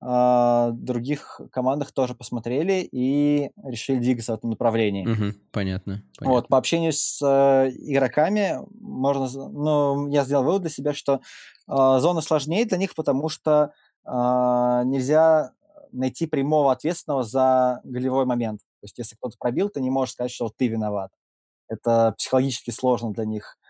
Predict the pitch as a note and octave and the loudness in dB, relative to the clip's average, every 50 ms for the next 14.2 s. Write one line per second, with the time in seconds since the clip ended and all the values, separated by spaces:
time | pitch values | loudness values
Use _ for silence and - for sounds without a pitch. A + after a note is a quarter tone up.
0 | _ _ _ _ _ _ - A#2+ A#2 A#2 A#2 A#2 A#2 A#2+ C3 C3 C3+ - D3 D#3+ | _ _ _ _ _ _ -8 -4 -2 0 0 0 2 2 2 2 2 4 2 2
1 | E3 - D#3+ D3+ D3 - D3+ D3 D3+ C#3+ - E3+ - - G#3+ F#3+ D3+ C#3+ C3 B2+ | 2 2 2 2 4 4 4 4 4 4 2 -2 0 0 2 2 4 4 4 4
2 | C3 C3+ C3 A#2+ G#2+ - - F#2 - - _ _ _ - A#2+ A2 A#2 G#2+ G#2+ A2 | 4 4 4 2 0 0 -4 -10 -14 -14 _ _ _ -2 0 0 0 -2 -4 -6
3 | - _ _ _ _ B2 B2+ C3 B2 - - _ - - A#2+ A#2 A2+ A2+ A2+ A2+ | -10 _ _ _ _ -4 -4 -2 -4 -6 -10 _ -10 -6 -6 -4 -2 -2 -2 -2
4 | A2 G#2+ G2+ - - _ _ _ _ _ _ _ _ _ _ _ _ _ _ _ | -2 -4 -6 -8 -14 _ _ _ _ _ _ _ _ _ _ _ _ _ _ _
5 | _ _ _ _ _ _ _ _ _ _ _ B2+ B2 A#2+ A2+ G#2 A2+ B2+ C3 C#3 | _ _ _ _ _ _ _ _ _ _ _ -4 -2 -2 -2 0 0 2 4 4
6 | D#3+ E3+ D3 - - C3 - C3+ B2 C#3+ C3+ B2 B2 A#2 - - A#2+ A2+ - - | 4 4 2 0 -2 -4 -4 -2 0 2 2 2 0 -2 -2 -2 -4 -4 -4 -2
7 | - B2+ A#2+ A2+ A2 A2+ A2 G#2+ G#2+ G#2 A2+ B2+ B2+ A#2+ G#2 C3+ C3+ C#3 D3+ E3+ | 0 0 2 2 2 2 2 0 0 -2 -4 -8 -8 -2 2 2 2 2 2 0
8 | G3 G3+ _ _ _ _ - A#2 A2+ A#2 A2+ A2+ A#2 - _ - - E3 D3 C#3+ | -4 -6 _ _ _ _ -4 -2 -2 -2 -2 -4 -8 -10 _ -4 0 0 0 0
9 | C#3 C#3+ C#3+ - - D3 C3 - C3+ A#2 - C3 C#3+ D#3+ E3+ D#3+ D3 B2+ - - | 0 -2 -2 -2 -4 -6 -6 -4 -4 -2 0 2 2 2 2 0 0 0 -4 -4
10 | - A2+ A#2 A#2+ B2 B2 B2 B2 A#2+ A#2+ A2+ G#2+ - _ _ _ _ _ _ _ | -4 -2 0 2 2 2 4 4 2 2 0 -2 -6 _ _ _ _ _ _ _
11 | _ _ _ _ _ _ _ _ _ _ _ _ _ _ _ - - B2+ C3 A#2+ | _ _ _ _ _ _ _ _ _ _ _ _ _ _ _ -12 -6 -2 0 2
12 | A#2 A#2 A#2 A2+ A2 A2 - C#3 C3 B2 A#2+ C3 B2+ - C3 A#2 A#2 A2+ A2 G#2+ | 2 2 2 0 0 -2 0 0 2 4 2 2 2 0 0 0 0 -2 -4 -2
13 | - - A2+ G#2+ G2+ - - - - - G#2 F#2+ G2 G2+ - - - - - - | -2 -2 -2 -2 -4 -6 -12 -14 -10 -8 -6 -6 -4 -6 -6 -6 -8 -8 -12 -14
14 | - - G#2+ | -16 -16 -16